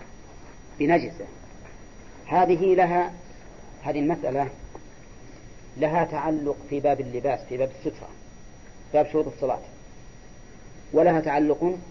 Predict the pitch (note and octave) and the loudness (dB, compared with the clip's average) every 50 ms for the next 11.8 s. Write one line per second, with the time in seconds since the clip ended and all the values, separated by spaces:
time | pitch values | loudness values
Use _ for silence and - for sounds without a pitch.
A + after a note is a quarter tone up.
0 | - - - - - - - - - - - C#3 D#3+ D#3+ C3+ A2 - - - - | -16 -18 -18 -18 -18 -18 -18 -18 -16 -8 -2 2 2 2 2 0 -4 -12 -16 -18
1 | - - - - - - - - - - - - - - - - - - - - | -18 -18 -18 -18 -18 -18 -18 -18 -18 -18 -18 -18 -18 -18 -18 -18 -18 -18 -18 -18
2 | - - - - - D3+ E3+ F#3 F#3+ F#3 F#3 F#3 F#3 F#3 - - - - - - | -18 -18 -18 -6 2 6 6 8 10 10 10 10 8 6 4 -2 -12 -14 -16 -16
3 | - - - - - - - - - D3+ C#3 D3 D#3 D3+ D3+ F3+ F#3 F3+ D#3+ D3 | -18 -18 -18 -18 -18 -18 -14 -6 -2 0 2 4 4 4 4 2 2 4 4 2
4 | C3 C3+ B2 C3 D3+ D3+ D3 C#3+ C#3+ C#3+ C#3+ C#3+ - - - - - - - - | 2 2 -2 0 0 2 2 2 2 2 0 -2 -4 -10 -16 -16 -16 -16 -16 -10
5 | - - C3+ C#3 C3+ C3 C#3+ D3 C3 C3+ C3 A#2 - - - - B2+ B2 B2 - | -4 -2 0 0 0 0 0 0 0 -2 -4 -6 -8 -12 -10 -6 -4 -4 -4 -4
6 | - - - - - - - - - - - - - - - - - - - - | -6 -12 -16 -18 -18 -18 -18 -18 -18 -16 -18 -18 -18 -18 -18 -18 -18 -18 -18 -18
7 | - - - - - - - - - - B2+ C#3+ D#3 C#3+ C#3+ D3+ E3+ F3+ D#3+ C#3 | -18 -18 -18 -18 -18 -18 -18 -10 -4 0 0 2 2 2 4 4 4 4 4 4
8 | C3 B2 - - C3 C3 B2+ A2+ A#2+ D#3 F#3+ G3 F3 E3+ C#3 - C#3+ A#2+ B2+ B2 | 2 0 -4 -2 0 0 2 2 2 2 2 2 2 0 -2 -4 -4 -4 -4 -4
9 | B2 B2 A#2 - - - - - - - - - - - - - - - - - | -4 -6 -6 -10 -14 -16 -16 -16 -16 -16 -18 -18 -18 -18 -18 -18 -18 -18 -18 -18
10 | - - - - - - - - - - - - - - - - - - - - | -18 -18 -18 -18 -18 -18 -18 -18 -16 -16 -16 -16 -18 -16 -16 -16 -16 -16 -18 -18
11 | - - - - C3+ D3 C3+ D3 C3+ C#3+ C#3+ C3+ C#3 D#3+ D#3+ - | -18 -12 -4 -2 0 0 0 2 2 4 4 4 4 4 2 0